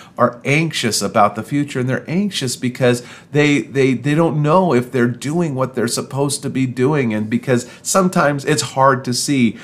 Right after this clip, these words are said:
and we, we find a lot of criticism in our line of profession, in our vocation.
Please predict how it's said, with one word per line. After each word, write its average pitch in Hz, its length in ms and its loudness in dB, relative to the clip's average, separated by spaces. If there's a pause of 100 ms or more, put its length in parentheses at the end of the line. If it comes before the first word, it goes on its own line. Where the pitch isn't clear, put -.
(140)
and 127 140 2
we, 127 120 0 (200)
we 123 140 4
find 135 340 4
a 110 80 2
lot 123 260 6
of 123 120 2
criticism 104 920 -2 (760)
in 110 180 2
our 95 240 2
line 95 360 2
of 90 280 -8
profession, 92 540 -6
in 85 120 -10
our 82 120 -6
vocation. 87 640 -10